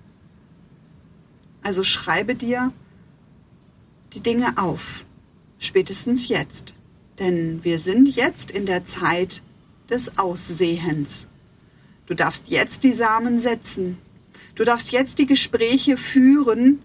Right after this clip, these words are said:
die dich weiterbringen. Du darfst jetzt mit allen Dingen beginnen, die du, ja, in denen du dich fortbilden wolltest.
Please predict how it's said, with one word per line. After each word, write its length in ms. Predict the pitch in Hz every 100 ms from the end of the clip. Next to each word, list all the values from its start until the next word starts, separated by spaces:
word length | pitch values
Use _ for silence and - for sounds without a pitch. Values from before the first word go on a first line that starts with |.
| - _ _ - _ _ - _ _ - _ -
die 540 | 214 214 208 202 196 196 220
dich 440 | 208 - - - -
weiterbringen. 840 | - 214 254 226 180 180 165 180 - _ _ - _ - - -
Du 80 |
darfst 440 | 220 220 214 - -
jetzt 680 | 196 170 220 269 - - - -
mit 180 | 208 -
allen 440 | 220 247 254 262 226
Dingen 380 | 254 254 220 196
beginnen, 680 | 185 226 262 240 180 - - - _ _ _ _ _ _ - _ - _ _ 196
die 240 | 190 190
du, 520 | 180 180 175 160 156 156 _ - _ _
ja, 160 | 202 233
in 140 | 190
denen 200 | 190 214
du 80 | 214
dich 200 | 220 -
fortbilden 800 | - 233 247 262 - 190 165 160
wolltest. 600 | 139 135 - 113 -